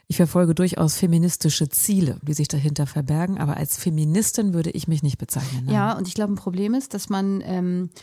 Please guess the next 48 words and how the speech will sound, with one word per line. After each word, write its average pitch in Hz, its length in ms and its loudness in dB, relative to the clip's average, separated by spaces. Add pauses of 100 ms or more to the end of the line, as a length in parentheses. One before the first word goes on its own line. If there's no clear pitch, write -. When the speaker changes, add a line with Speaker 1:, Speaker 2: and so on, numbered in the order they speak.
(140)
Speaker 2:
das - 180 -4
Wort 208 180 -2
schon 180 160 -2
sehr 175 140 -2
negativ 196 500 -4
konnotiert. 175 680 -4
Weißt 180 240 -4
du, 220 40 -2
so 190 160 -4
man 175 160 -2
sagt, 165 200 -6
man 170 120 -2
ist - 200 -6
eine 175 80 -4
Feministin 180 680 -4
und 160 200 -6
automatisch 170 500 -6
heißt 147 200 -6
das, 143 120 -12
oh 143 100 -4
mein 143 260 -10
Gott. - 280 -18 (380)
So, 143 300 -4 (420)
also, 175 220 0
d-, - 360 -12 (220)
vielleicht - 640 -14
Speaker 1:
Ja, 220 140 8
okay, 277 100 4
Speaker 2:
aus 226 60 6
Speaker 1:
kommt 214 80 0
Speaker 2:
meiner 233 180 2
Speaker 1:
auf 240 80 0
den 277 180 -2
Kontext 214 480 0
Speaker 2:
Ja, 226 80 2
Speaker 1:
an, - 60 2
Speaker 2:
genau, 139 160 4
Speaker 1:
ne? - 20 4
Speaker 2:
aus 214 100 4
meiner 202 220 0
eigenen 233 460 -4
Empfindung 202 580 0
vielleicht 160 400 -10
heraus, 190 440 2
Speaker 1:
Mhm. 196 40 4
Speaker 2:
ne? 269 300 -2
Aber, 202 340 -4 (160)
ähm, 196 680 -2